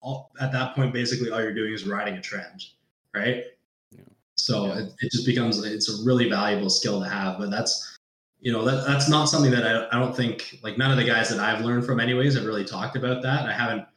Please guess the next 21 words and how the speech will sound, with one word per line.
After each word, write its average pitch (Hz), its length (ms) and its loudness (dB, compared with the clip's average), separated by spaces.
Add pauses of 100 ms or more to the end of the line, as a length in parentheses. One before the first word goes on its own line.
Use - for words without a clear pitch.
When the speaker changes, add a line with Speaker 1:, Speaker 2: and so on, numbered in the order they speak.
(380)
Speaker 1:
to 110 60 -6
be 117 100 2
honest, 113 180 -2
like, 110 120 -2
I'm 101 80 -2
sure 113 140 -4
there's 101 140 0
some 104 140 0
traders 98 340 -2
that 95 140 -6
talk 95 200 -4
like 95 140 -8
that 95 140 -4
a 92 60 -4
lot, 101 280 -2
but 101 80 -6
I, 110 260 -2
I've 117 80 0
never 110 220 0
heard 107 220 -2
any 101 340 -4